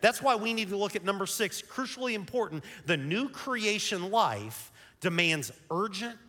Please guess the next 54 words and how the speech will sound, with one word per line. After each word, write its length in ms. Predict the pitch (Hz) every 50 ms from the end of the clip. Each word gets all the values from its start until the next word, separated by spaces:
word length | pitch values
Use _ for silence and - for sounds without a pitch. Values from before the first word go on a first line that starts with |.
| - - _ _ _ _ -
action 560 | 185 180 170 160 - - - - 110 92 92 90 - _ _ _
from 200 | - 135 120 110
Christ's 340 | - - 135 117 110 - -
followers. 420 | - 110 95 92 92 90 90 - - - -
You 60 | 262
know, 80 | 302
Brian, 240 | - 285 285 277 247 -
I've 200 | 202 269 285 233
loved 260 | 190 196 208 196 160
this 140 | 165 151 -
series. 340 | - - 147 120 104 104
I 80 | 180 233
don't 100 | 254 226
know 100 | 214 190
who 100 | 202 202
came 240 | - 202 196 196 196
up 100 | 190 196
with 140 | 190 175 -
this 120 | 180 -
series, 260 | - 202 190 175 - - - - -
but 80 | 180 185
I 80 | 214
love 240 | 247 226 220 214 170
Pastor 360 | - 202 175 156 - - -
Michael 500 | 175 190 233 240 240 - - 226 220 202 - - - -
and 100 | 135 127
Pastor 380 | - 180 165 156 - - 139 123
Roger 600 | 143 202 226 233 240 190 180 214 220 220 214 180
and 200 | 131 131 139 160
Wayne 380 | 214 220 214 233 233 220 214
last 340 | 208 214 214 214 208 - -
week. 180 | 208 214 - 190
It's 120 | 156 -
been 160 | - 196 190
great. 240 | 175 190 214 196 - - - - -
I 140 | - 466 480 453
was 100 | 415 214
really 380 | 202 165 156 175 214 254 262 233
moved 340 | 208 185 185 180 156 127 120
by 120 | 139 127
Michael's 440 | 120 120 123 135 139 - 139 117 -
message 440 | 123 120 110 - - 104 - - -
three 160 | - 127 117
weeks 260 | 110 113 110 - -
ago. 260 | 113 98 104 101 101 - - - _ _ _ _ _ -
Four 220 | - 170 175 170
thousand, 400 | 170 180 156 151 147 135 123 113
I 80 | 107 113
think, 220 | 110 127 117 98
is 100 | 113 -
what 120 | - 127 120
it 60 | 113
was 120 | 113 -
called. 360 | - - - 120 117 107 104